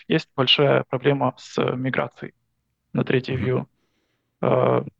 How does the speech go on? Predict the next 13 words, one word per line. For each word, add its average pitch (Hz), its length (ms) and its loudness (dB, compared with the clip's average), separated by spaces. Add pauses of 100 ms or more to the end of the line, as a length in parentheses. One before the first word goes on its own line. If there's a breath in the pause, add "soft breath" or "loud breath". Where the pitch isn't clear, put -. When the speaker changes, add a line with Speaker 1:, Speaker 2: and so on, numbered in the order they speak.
Speaker 1:
наверное, 165 420 2
да, 139 160 4
для 139 160 0
бизнеса 147 720 2
было 143 180 6
бы 135 140 -2
приятнее 143 440 -2
все-таки, - 360 -6
чтобы 139 260 -2
мы 233 80 6
находились 131 500 0
на 135 60 0
Реакте, 151 600 0